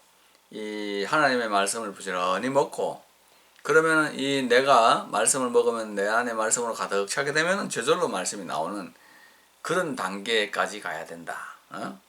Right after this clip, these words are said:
그 하나님이 테말레,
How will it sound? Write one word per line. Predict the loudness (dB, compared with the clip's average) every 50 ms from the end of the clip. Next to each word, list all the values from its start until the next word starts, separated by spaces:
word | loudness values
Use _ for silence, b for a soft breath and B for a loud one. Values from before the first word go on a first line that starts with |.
| b b b b b b b b _
그 | -2 0
하나님이 | 2 4 4 4 4 4 2 -2 -4 -6 -2
테말레, | 2 4 6 8 8 8 6 6 4 4 4 6 6 6 6 6 4 0 -2 -4 -6 -10 -14